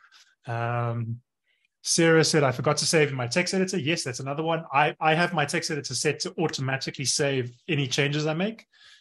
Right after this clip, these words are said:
Another little, little lazy hack. If you, if you're using Visual Code Studio or P H P Storm, you can set them to do that. Um, Sergio, category buttons. Yes, the category was buttons. Um, that's awesome.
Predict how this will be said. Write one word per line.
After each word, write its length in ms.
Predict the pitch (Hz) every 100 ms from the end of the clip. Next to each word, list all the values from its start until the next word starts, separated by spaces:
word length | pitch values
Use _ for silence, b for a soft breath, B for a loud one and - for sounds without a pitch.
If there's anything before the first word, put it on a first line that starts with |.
| b _
Another 240 | 131 143 135
little, 360 | 127 127 -
little 400 | 131 123 117 117 113
lazy 340 | 131 127 120
hack. 240 | 135 156 120
If 120 | 120
you, 140 | 123
if 160 | 120 -
you're 80 | 120
using 400 | 139 123 127 120
Visual 240 | 123 123
Code 140 | 135
Studio 320 | 120 131 131 117
or 40 |
P 120 | -
H 120 | 127
P 60 | -
Storm, 240 | 120 135
you 80 | 117
can 120 | 117
set 180 | 104 139
them 100 | 123
to 100 | 117
do 120 | 131
that. 240 | 151 156 - _ B B B B B _
Um, 640 | 117 113 110 113 110 110 - _ _ _
Sergio, 400 | - 180 165 139 117
category 340 | 175 175 156
buttons. 520 | 170 175 135 107 101
Yes, 460 | 160 113 - - _ _
the 100 | 120
category 380 | 123 139 143 131
was 160 | 120 113
buttons. 600 | 139 131 107 - - - B B B B -
Um, 460 | 107 104 101 98 95
that's 260 | 113 -
awesome. 460 | 160 127 156 143